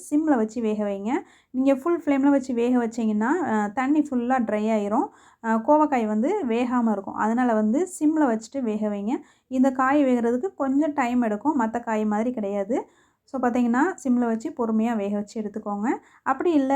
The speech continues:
அப்படின்னா, நீங்க குக்கர்ல வச்சு வேக வச்சுக்கலாம். So, பார்த்தீங்கன்னா, இது நல்லா வேகட்டும், மூடி வச்சிடலாம். நெக்ஸ்ட் ஒரு மிக்ஸி ஜார்ல ஒரு மூணு டேபிள் ஸ்பூன் அளவுக்கு நான் வந்து தேங்காய் சேர்த்து எடுத்து வச்சிருக்கேன். இதுல வந்து அரை டீஸ்பூன் அளவுக்கு சோம்பு சேர்த்து நல்லா ஃபைனா அரைச்சிட்டு வந்துடலாம்.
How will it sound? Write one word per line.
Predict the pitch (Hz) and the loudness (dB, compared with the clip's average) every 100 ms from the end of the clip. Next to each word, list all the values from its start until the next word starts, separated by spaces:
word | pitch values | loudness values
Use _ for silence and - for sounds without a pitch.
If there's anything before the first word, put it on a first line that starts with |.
| 269 | 2
அப்படின்னா, | 220 214 302 | 2 0 -2
நீங்க | 403 294 | 0 0
குக்கர்ல | 285 262 277 220 | 0 0 2 2
வச்சு | 214 262 | 0 -4
வேக | 233 202 | -6 -6
வச்சுக்கலாம். | 202 196 208 190 190 254 440 _ _ _ _ _ _ _ _ _ _ _ _ _ _ _ - | -8 -10 -12 -8 -4 -4 -4 _ _ _ _ _ _ _ _ _ _ _ _ _ _ _ -10
So, | |
பார்த்தீங்கன்னா, | 277 254 247 254 | -4 0 2 4
இது | 262 | 4
நல்லா | 220 214 247 | 2 2 0
வேகட்டும், | 214 208 196 233 339 | 0 0 -2 -2 0
மூடி | 226 214 | 0 0
வச்சிடலாம். | 202 - 208 214 403 - _ | -2 -8 -6 -4 -4 -8 _
நெக்ஸ்ட் | 277 262 - 359 | -6 -6 -2 0
ஒரு | 320 | 4
மிக்ஸி | 254 254 277 | 4 2 0
ஜார்ல | 247 226 311 | 2 2 0
ஒரு | 403 | 2
மூணு | 262 285 320 | 4 4 4
டேபிள் | 294 254 247 269 | 2 2 2 0
ஸ்பூன் | 269 254 | -4 -4
அளவுக்கு | 226 208 208 214 381 | -2 -2 -4 -6 -4
நான் | 220 | -2
வந்து | 214 214 247 247 | 0 0 0 0
தேங்காய் | 233 233 233 | -2 -2 -2
சேர்த்து | 240 214 214 | -4 -6 -6
எடுத்து | 196 202 | -6 -6
வச்சிருக்கேன். | 208 214 208 320 | -6 -8 -4 0
இதுல | 285 240 | 2 2
வந்து | 226 220 330 | 4 2 2
அரை | 277 208 | 0 -2
டீஸ்பூன் | 254 285 269 - 220 | 0 -2 -2 -2 -2
அளவுக்கு | 202 208 349 | -2 -4 -8
சோம்பு | - 262 277 285 | -4 0 2 2
சேர்த்து | 262 208 202 | 0 -6 -4
நல்லா | 294 208 208 | -2 -2 -4
ஃபைனா | - 226 214 214 233 | -6 -6 -4 -2 -2
அரைச்சிட்டு | 202 202 - 214 | -4 -6 -8 -8
வந்துடலாம். | 196 196 214 | -6 -4 -4